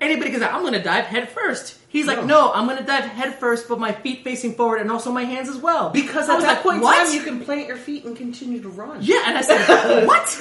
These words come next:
Speaker 2: What the fuck?"
Speaker 1: Yeah, that,
Speaker 2: That was a, no, no, you
Speaker 1: okay.
Speaker 2: gotta understand.
Speaker 1: That whole
Speaker 2: When,
Speaker 1: scene is
Speaker 2: when,
Speaker 1: insane.
Speaker 2: when Jeff introduced, 'cause you gotta understand, like,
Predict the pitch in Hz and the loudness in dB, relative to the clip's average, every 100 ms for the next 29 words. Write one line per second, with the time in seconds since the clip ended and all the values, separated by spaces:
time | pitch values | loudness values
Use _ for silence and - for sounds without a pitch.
0 | - 175 659 659 - 571 - - 698 - | -4 4 6 6 4 4 4 4 4 2
1 | 453 - 262 226 277 359 392 415 370 294 | 0 4 4 4 2 4 6 6 4 2
2 | 302 339 240 294 339 247 220 254 214 135 | 4 4 4 4 4 4 2 0 -2 -2
3 | 262 262 208 262 202 185 185 - 165 131 | -2 0 4 4 4 4 6 6 4 -2
4 | 196 180 143 - 180 302 - - 240 240 | -4 -4 -8 -6 -4 -4 -6 -8 -6 -4
5 | 220 196 - 202 170 233 220 170 196 151 | -4 -6 -8 -8 -2 0 0 -4 -6 -8
6 | 139 | -8